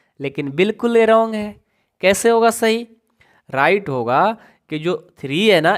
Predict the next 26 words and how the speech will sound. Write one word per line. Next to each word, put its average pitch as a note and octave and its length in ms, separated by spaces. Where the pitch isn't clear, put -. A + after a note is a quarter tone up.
ये E3+ 60
बाहर B2 400
रहेगा A2+ 260
क्योंकि C#3 320
रूट E3+ 240
में D#3 120
नहीं F3 100
जा F3+ 160
सकता। G#2 480
रूट F#3 400
को A#3 200
रूट G3+ 260
के G#3+ 160
साथ F3 380
ही G#3+ 120
मल्टीपल F#3 360
कराया D3 260
जाता D3+ 200
है, F#3+ 120
बाहर D#3+ 360
वाले F3+ 200
को F3+ 180
बाहर C#3 340
के B2 140
साथ G#2 300
ही। G2+ 60